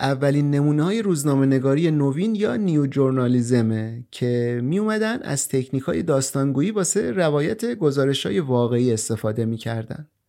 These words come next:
می‌خواستن اول مقاله رو تو چهار تا شماره پشت سر هم منتشر کنن، ولی بعدش تصمیم گرفتن همه‌شو یه جا تو یه شماره چاپ کنن.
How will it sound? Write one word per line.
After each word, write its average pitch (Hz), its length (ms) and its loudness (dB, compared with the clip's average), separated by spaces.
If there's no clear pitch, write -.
می‌خواستن 220 380 0
اول 185 260 0
مقاله 160 440 2
رو 226 140 0
تو 220 160 -8
چهار 208 240 -2
تا 220 200 -2
شماره 175 440 0
پشت 156 320 -2
سر 143 220 0
هم 147 200 0
منتشر 123 440 0
کنن، 117 400 -6
ولی 180 160 6
بعدش 175 400 2
تصمیم 170 400 -2
گرفتن 233 480 0
همه‌شو 214 480 -2
یه 180 160 2
جا 190 120 2
تو 185 140 -4
یه 131 100 4
شماره 110 380 0
چاپ 113 280 -4
کنن. 120 360 -6